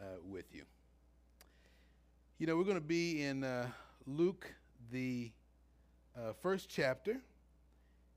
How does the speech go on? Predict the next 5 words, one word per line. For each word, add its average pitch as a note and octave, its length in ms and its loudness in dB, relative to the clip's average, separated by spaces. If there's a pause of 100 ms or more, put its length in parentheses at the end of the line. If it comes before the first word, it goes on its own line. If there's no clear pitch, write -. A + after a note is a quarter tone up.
(720)
and B2+ 300 -4
we're D#3+ 80 0
gonna F3+ 240 -2
be C#3 160 -2
reading. D3+ 680 -2